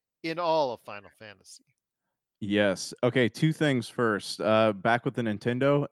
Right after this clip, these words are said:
Speaker 2: I'm excited about the new Saga game. It's been a long time since one of those has come
Speaker 1: Yeah,
Speaker 2: out.
Speaker 1: we'll touch on that. Yeah, we'll touch, we'll give some love to that here in a little bit.
Speaker 2: Okay, all right, awesome. You also forgot to mention that there's an add-on for, um, Tales of Arise coming out.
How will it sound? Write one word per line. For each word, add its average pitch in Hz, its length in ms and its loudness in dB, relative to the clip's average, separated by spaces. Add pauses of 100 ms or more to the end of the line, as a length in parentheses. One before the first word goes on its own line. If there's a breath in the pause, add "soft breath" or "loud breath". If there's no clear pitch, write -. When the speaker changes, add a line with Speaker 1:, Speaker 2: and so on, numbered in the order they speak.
Speaker 2:
I'm 113 240 -2
excited 110 460 -2
about 101 340 -2
the 101 140 -8
new 101 180 -6
Saga 98 580 -4
game. 90 280 -8
It's 92 100 -16
been 107 140 -6
a 95 40 -6
long 98 220 -4
time 95 240 -8
since - 200 -18
one 90 80 -10
of 95 60 -10
those 87 180 -10
has - 100 -20
come - 200 -12
Speaker 1:
Yeah, 175 100 -6
Speaker 2:
out. - 20 -4
Speaker 1:
we'll 220 160 -2
touch 240 300 -4
on 208 140 -2
that. 175 220 -2
Yeah, 175 140 -6
we'll 180 160 -8
touch, 208 260 -8
we'll 175 140 -14
give 175 220 -12
some 180 160 -14
love 151 220 -10
to 139 80 -20
that 127 180 -6
here 120 120 -16
in 113 60 -18
a 107 40 -20
little 107 120 -16
bit. - 160 -20 (200)
Speaker 2:
Okay, 117 420 2
all 110 100 4
right, 104 200 4
awesome. 113 480 2 (180 soft breath)
You 156 160 6
also 185 320 6
forgot 165 320 2
to 151 80 0
mention 147 380 -2
that 120 160 -4
there's 127 240 -2
an 117 80 -6
add-on 127 560 0
for, 113 640 0
um, 101 580 -4
Tales 135 320 -4
of 123 60 -4
Arise 117 360 -2
coming 95 260 -10
out. 85 120 -8